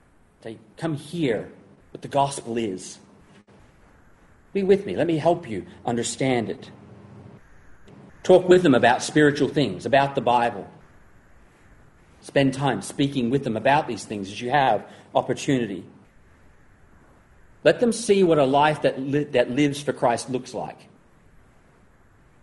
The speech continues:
Be a living example. Let them see that. Let them see the love of Christ flow from you, the pursuit of Christ, what that looks like in a life.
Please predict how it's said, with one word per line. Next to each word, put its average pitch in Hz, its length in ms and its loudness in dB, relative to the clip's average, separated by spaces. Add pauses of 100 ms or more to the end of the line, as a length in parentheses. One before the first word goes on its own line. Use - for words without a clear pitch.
(200)
Be 185 200 2
a 143 40 4
living 131 300 -2
example. 151 500 -4
Let 139 160 -6
them 170 100 -4
see - 520 -6
that. 92 280 -8 (200)
Let 139 80 -10
them 151 100 2
see 190 260 4
the 131 120 0
love 156 180 4
of 123 140 0
Christ 139 340 2
flow 135 220 2
from 113 400 -4
you, 90 100 -12 (600)
the 139 80 -6
pursuit - 580 -2
of - 120 -6
Christ, 110 340 0
what 120 100 -8
that 143 160 0
looks 131 360 -4
like 90 340 -6 (560)
in 110 160 -2
a 107 60 0
life. 98 480 -2